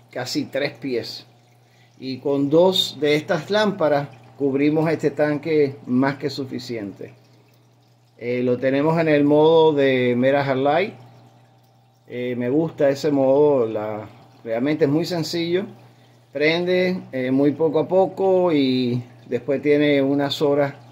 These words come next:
la mayoría de las horas prendida.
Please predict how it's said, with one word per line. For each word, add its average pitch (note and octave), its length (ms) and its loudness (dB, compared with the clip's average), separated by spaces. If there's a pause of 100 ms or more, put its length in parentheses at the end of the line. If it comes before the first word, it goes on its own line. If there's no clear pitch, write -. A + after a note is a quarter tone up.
(640)
la A#2+ 80 -14
mayoría B2 300 -2
de C#3+ 60 4
las D3 220 0
horas C#3+ 280 2
prendida. D#3 760 0